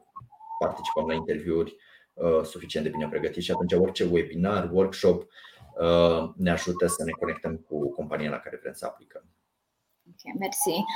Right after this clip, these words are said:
Speaker 2: Uh, să ne întoarcem puțin la studiul Piața Forței de Muncă în două mii douăzeci și doi. Crezi că informațiile din acest raport sunt în principal folositoare pentru,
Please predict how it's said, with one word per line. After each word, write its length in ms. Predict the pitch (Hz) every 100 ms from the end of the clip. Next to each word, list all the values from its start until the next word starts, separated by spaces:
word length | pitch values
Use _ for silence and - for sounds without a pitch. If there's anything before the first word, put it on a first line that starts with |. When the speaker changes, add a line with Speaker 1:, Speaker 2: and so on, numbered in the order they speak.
| - - - - 247
Speaker 2:
Uh, 160 | 240
să 60 | 247
ne 60 | 269
întoarcem 380 | 269 277 311 294
puțin 360 | 240 - 233
la 320 | 233 214 196 196
studiul 540 | - 214 208 214 214
Piața 340 | 214 190 190 190
Forței 340 | 190 190 196
de 100 | 190
Muncă 340 | 185 175 175 185
în 80 | 180
două 140 | 180
mii 160 | 180 180
douăzeci 240 | 175 175
și 60 | -
doi. 320 | 175 160 160 _ - - -
Crezi 260 | 202 226
că 160 | - 269 254 240
informațiile 560 | 247 233 226 220 226 233
din 160 | 214 220
acest 340 | - 208 208
raport 460 | 196 196 208 208 -
sunt 340 | - 208 214
în 100 | 208
principal 540 | 202 202 202 196 196
folositoare 500 | 196 208 190 - 190
pentru, 480 | 196 185 190 - 185